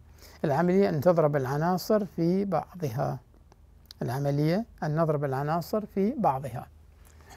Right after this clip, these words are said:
المثال الأول، أمثلة الكتاب نفسها ما عدا تغييرات بسيطة في الوزاري، ما تتعدى هذه الأمور البسيطة. الطالب إذا فهمها يقدر يجاوب على أي سؤال.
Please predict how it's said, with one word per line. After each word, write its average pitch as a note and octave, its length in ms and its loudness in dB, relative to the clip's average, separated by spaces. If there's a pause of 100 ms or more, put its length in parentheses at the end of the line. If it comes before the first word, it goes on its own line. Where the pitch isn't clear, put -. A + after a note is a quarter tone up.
(140)
المثال G3 640 2
الأول، F#3 520 4
أمثلة F#3+ 360 2
الكتاب F3 500 2
نفسها F3+ 400 0
ما F#3 100 2
عدا E3+ 180 0
تغييرات E3+ 640 2
بسيطة F3 400 -4
في G3+ 100 0
الوزاري، F3 640 4 (1160)
ما F#3+ 80 6
تتعدى E3 460 2
هذه D#3 240 2
الأمور D3 280 -2
البسيطة. D#3 640 0 (120)
الطالب E3 340 0
إذا D3+ 180 0
فهمها F3 400 0
يقدر E3+ 260 0
يجاوب D3 260 -4
على D3+ 160 -2
أي G#3 140 0
سؤال. - 360 -8